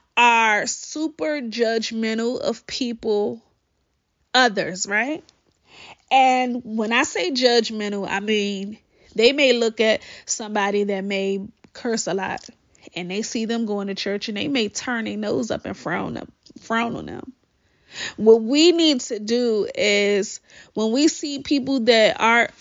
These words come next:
out of alignment with Christ, we just need to pray for them to get back in alignment. Pray that they get some understanding and grow closer to him, 'cause God will fix the rest. He will fix the rest.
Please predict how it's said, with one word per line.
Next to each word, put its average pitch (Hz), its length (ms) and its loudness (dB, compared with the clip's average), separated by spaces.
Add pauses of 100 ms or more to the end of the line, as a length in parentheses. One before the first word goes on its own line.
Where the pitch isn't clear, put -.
(160)
out 240 300 4
of 226 180 0
alignment 233 520 -2
with 226 120 -4
Christ, 262 340 0
we 339 80 2
just 339 220 -2
need 277 200 -2
to 214 140 -4
pray 262 380 -2
for 240 240 -2
them 208 240 -4
to - 160 -6
get 226 320 -4
back 285 280 2
in - 120 -6
alignment. 254 640 -4 (1400)
Pray 370 360 4
that 302 420 2 (200)
they 240 600 6 (360)
get 285 200 2
some 254 240 -4
understanding 240 720 -4
and 202 200 -6
grow 254 280 4
closer 254 400 0
to 233 60 -2
him, 254 240 0
'cause 233 260 2 (440)
God 311 320 4
will 285 100 4
fix - 340 -2
the 220 120 -2
rest. 392 540 0 (420)
He 403 260 10
will 294 220 0
fix - 460 -2
the 285 160 0
rest. 240 340 2